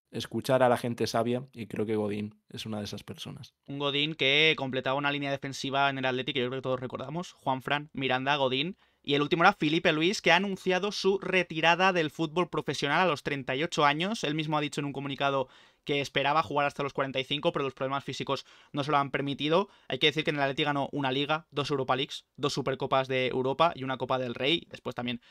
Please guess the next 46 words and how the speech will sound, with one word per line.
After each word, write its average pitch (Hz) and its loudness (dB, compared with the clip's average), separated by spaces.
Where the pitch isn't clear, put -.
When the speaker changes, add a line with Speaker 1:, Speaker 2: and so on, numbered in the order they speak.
Speaker 2:
muchos 139 -4
más 139 0
títulos 127 0
con 127 -4
Brasil, 156 2
con 120 -6
el 120 -6
Chelsea, 160 0
incluso 135 -4
ganó 135 -2
la 123 2
Premier 131 -2
League, 160 0
aunque 131 -8
jugó 127 -4
poco 123 -4
esa 135 0
temporada. 139 0
Luego 135 0
recordamos 131 -4
que - -6
volvió 127 -2
al 139 2
Club 139 0
Atlético 135 -2
de 135 -2
Madrid 131 0
y 131 -2
le 120 -2
deseamos 135 -6
todo 156 4
lo 151 4
mejor 147 -2
en 147 -6
esta 143 0
nueva 143 0
etapa 139 -2
de 135 0
su 131 -4
vida 131 0
a 131 0
Felipe 135 -6
Luis. 151 0
Un 190 0
gran 156 2
tipo 147 -2